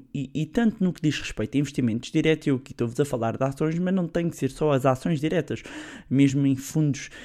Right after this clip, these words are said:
eh, ehm, de investimento, ou, eh, eu peguei no exemplo de um P P R, não é? Num fundo P P R. Se, eh, eh, o seu objetivo era poupança para a reforma, se, eh, eh, colocou o dinheiro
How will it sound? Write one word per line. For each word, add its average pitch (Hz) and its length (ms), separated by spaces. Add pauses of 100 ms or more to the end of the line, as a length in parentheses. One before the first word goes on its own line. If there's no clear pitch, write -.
(180)
eh, 123 440
ehm, 117 880
de 127 220
investimento, 147 840 (120)
ou, 139 500 (100)
eh, - 240
eu 139 240 (300)
peguei 151 320
no 151 180
exemplo 151 400
de 131 80
um 156 80
P 147 140
P 143 140
R, 127 240 (160)
não 120 120
é? 135 120 (340)
Num 143 80
fundo 151 260
P 151 140
P 139 140
R. 95 240 (600)
Se, 127 540 (320)
eh, 117 240
eh, 110 260
o 113 140
seu 175 200
objetivo 147 480
era 120 100
poupança 135 420
para 131 180
a 123 40
reforma, 107 640 (320)
se, 156 580 (200)
eh, 131 340
eh, 120 440
colocou 147 580
o 135 140
dinheiro 131 480